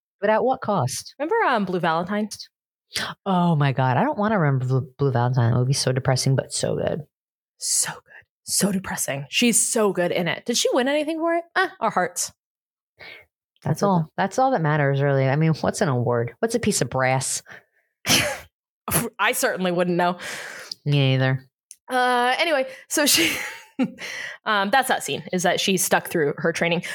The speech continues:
Speaker 2: Also, um, Jack comes in to pick up David, and we learn that they have not even kissed yet. So they're, like, they're just in that, like, arena, I guess. This is a long arena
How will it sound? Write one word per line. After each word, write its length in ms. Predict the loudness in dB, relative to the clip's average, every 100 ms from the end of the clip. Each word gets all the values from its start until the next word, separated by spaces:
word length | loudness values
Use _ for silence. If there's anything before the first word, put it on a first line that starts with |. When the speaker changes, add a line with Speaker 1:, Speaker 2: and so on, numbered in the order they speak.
| -4
Speaker 2:
Also, 420 | -2 0 2 0 0
um, 420 | 0 0 0 -4 -12 _ _ _ -20 -2
Jack 300 | 0 0 0
comes 220 | 0 2
in 120 | 0
to 60 | 0
pick 220 | -2 0
up 140 | 2 2
David, 380 | 2 2 2 2
and 120 | 2
we 100 | 2
learn 240 | 2 2 0
that 140 | 0
they 140 | 0
have 220 | 2 0 2
not 180 | 2
even 220 | 2 0 -2
kissed 300 | 0 -2 -2
yet. 280 | -6 -8 -14 _ _ _
So 140 | -6
they're, 220 | -2 0
like, 140 | 0 -2 -8 -14 -20 -16 -6
they're 100 | -6
just 640 | 2 0 2 -6 -8 -10 -14 _ _ _ _ _ _ _ _ _ _ _
in 100 | -2
that, 160 | 2 2
like, 140 | 2 0
arena, 380 | 0 0 0
I 300 | 2 2 0 0
guess. 200 | 0 -2
This 120 | -4
is 60 | -2
a 100 | 0
long 340 | 2 2 2 0
arena 540 | -2 -2 -2 -4 -4